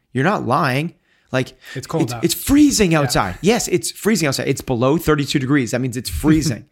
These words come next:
Speaker 2: <laughs>
Speaker 1: You are complaining.
Speaker 2: Yep.
Speaker 1: So this is what this, I, I, this is a great question. I'm glad this came up. People are like, "I'm just stating a fact." Yes, you're stating a fact while you're complaining.
Speaker 2: Mm-hmm.
Speaker 1: And if you are bringing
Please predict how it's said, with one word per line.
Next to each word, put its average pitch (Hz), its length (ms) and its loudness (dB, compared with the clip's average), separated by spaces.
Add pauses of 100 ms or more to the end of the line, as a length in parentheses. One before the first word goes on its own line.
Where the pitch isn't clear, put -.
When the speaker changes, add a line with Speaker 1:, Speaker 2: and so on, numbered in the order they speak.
(100)
Speaker 2:
<laughs> - 60 -20 (280)
Speaker 1:
You 139 140 0
are 175 80 0
complaining. 170 560 -2 (160)
Speaker 2:
Yep. 135 180 -20
Speaker 1:
So - 120 -4
this 160 100 0
is 170 80 -6
what 165 120 -2
this, 156 180 -4
I, 143 180 -2
I, 139 180 -2 (200)
this 139 160 -4
is - 80 -4
a 123 80 -6
great 123 640 -4
question. 113 320 -8
I'm 107 80 -12
glad 123 200 -2
this 107 100 -10
came 120 180 -6
up. - 180 -8 (380)
People 170 160 0
are 156 60 2
like, 147 160 -2
"I'm 160 120 0
just 220 200 0
stating 185 280 0
a 139 40 -2
fact." 147 420 -4 (160)
Yes, 156 300 -2 (220)
you're 143 120 -2
stating 160 380 0
a 185 60 0
fact 120 440 -4
while 123 400 -2
you're 120 220 -4
complaining. 113 640 -8
Speaker 2:
Mm-hmm. 113 200 -14 (140)
Speaker 1:
And 147 120 -2
if 139 180 -6 (140)
you 151 360 0
are 139 300 0
bringing 156 580 -4